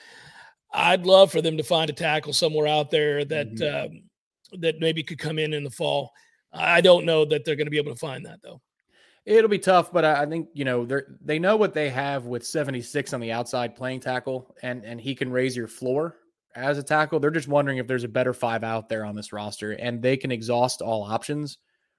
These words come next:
Speaker 2: without stunting the development of Darius Washington playing a tackle position. He already knows how to do that. So give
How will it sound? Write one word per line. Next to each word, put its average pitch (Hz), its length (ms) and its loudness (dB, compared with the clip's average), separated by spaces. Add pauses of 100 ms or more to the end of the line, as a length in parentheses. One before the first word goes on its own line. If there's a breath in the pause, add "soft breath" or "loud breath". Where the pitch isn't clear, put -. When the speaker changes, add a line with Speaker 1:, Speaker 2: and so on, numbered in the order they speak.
Speaker 2:
without 123 480 4
stunting 127 460 -2
the 110 80 -6
development 107 560 -2
of 98 80 -14
Darius 110 320 -6
Washington 107 500 -6
playing 101 440 -6 (220)
a 110 40 -12
tackle 113 300 -2
position. 107 340 -12
He 110 60 -10
already 127 140 0
knows 120 180 -2
how 117 80 -6
to 98 80 -12
do 113 240 -8
that. 78 260 -16 (480 loud breath)
So 131 220 4
give 131 500 4